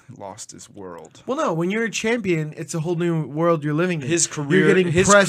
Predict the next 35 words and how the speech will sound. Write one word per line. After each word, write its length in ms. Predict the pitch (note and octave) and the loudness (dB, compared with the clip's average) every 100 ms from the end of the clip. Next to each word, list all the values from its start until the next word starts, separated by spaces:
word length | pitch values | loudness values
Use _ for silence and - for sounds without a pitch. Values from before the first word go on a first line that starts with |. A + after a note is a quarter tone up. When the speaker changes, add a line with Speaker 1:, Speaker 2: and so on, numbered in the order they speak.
| F#3 | 2
Speaker 1:
ca-, 40 | |
Speaker 2:
junkets, 460 | F3 E3 D#3 D3+ C#3 | 0 2 0 -4 0
Speaker 1:
his 200 | F#3 E3 | 4 4
Speaker 2:
you're 120 | D#3+ | 6
getting 120 | E3 D#3+ | 6 6
Speaker 1:
career 260 | D#3+ D#3+ | 4 2
got 240 | D#3 D3 C3 | 0 -2 -2
seriously 540 | - D3+ D3+ D#3 F3+ | -6 -4 -2 -2 -6
fucked 400 | E3+ - A#2 - | -6 -4 -6 -6
with. 420 | G2 D#2+ - _ _ _ _ _ _ _ _ B2 | -16 -16 -16 _ _ _ _ _ _ _ _ -10
Everything 420 | D3 D3+ E3+ F#3+ F3 | -4 2 2 2 0
he'd 180 | F3+ D#3 | 0 -2
been 160 | D#3 | -4
working 360 | C3 D3 D#3+ C#3+ | -4 -4 -4 -4
for 200 | D3+ C#3 | -2 -2
up 80 | C3+ | -4
until 220 | C3+ C#3 | -8 -8
that 180 | A#2+ A2+ | -8 -10
point 340 | C3 A#2 A2+ _ _ _ | -12 -12 -12 _ _ _
was 460 | B2 A#2 - - - _ - | -10 -8 -10 -10 -14 _ -14
kinda 220 | D3 C3+ | -10 -8
shattered 580 | B2+ - A#2 G#2 G2+ A2+ _ - | -6 -8 -8 -12 -16 -20 _ -16
professionally, 800 | C3 A#2 G2+ - G2 F2+ F2 A#2+ _ _ | -12 -10 -10 -10 -14 -18 -18 -20 _ _
and 500 | A2 G#2+ G2+ F#2+ F#2 _ _ _ _ - | -20 -18 -20 -20 -20 _ _ _ _ -18
you're 140 | A#2 | -12
gonna 140 | C3 G#2 | -10 -12
film 300 | A#2 A2 A#2+ | -16 -14 -14
him 200 | C3 C3+ _ _ | -14 -18 _ _
in 100 | A#2+ | -12
a, 60 | A#2 | -12
in 160 | - | -12
a 40 | A#2 | -10
very 220 | B2 A#2 | -8 -8
weak 320 | G#2+ A#2+ - | -8 -12 -10
moment. 380 | B2 A2+ B2+ | -14 -12 -14